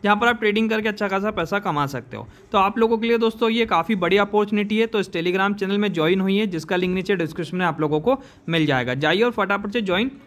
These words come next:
हो जाइएगा, ठीक है। इस Telegram चैनल में आप लोगों के लिए सभी जगह एकदम भरपूर हेल्प किया जाएगा फ्री में, ठीक है। इसका आपसे कोई भी चार्ज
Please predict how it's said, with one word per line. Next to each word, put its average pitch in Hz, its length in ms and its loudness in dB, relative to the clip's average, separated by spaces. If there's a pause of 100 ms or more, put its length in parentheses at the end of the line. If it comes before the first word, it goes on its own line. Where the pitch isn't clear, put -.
(120)
हो 185 120 2
जाइएगा, 139 400 0
ठीक 185 240 -4
है। 262 100 0 (240)
इस 202 140 -4
Telegram 180 440 0
चैनल 139 280 -2
में 123 140 -6 (240)
आप 190 200 0
लोगों 208 200 2
के 214 60 -2
लिए 233 120 0
सभी 202 280 -2
जगह 208 200 2
एकदम 196 260 -2
भरपूर 170 360 -2
हेल्प 185 240 -2
किया 196 200 2
जाएगा 190 320 2
फ्री 165 220 -2
में, 202 180 -2
ठीक 165 200 -8
है। 208 60 -2
इसका 196 220 0
आपसे 190 240 0
कोई 165 180 -2
भी 170 120 -2
चार्ज 170 340 0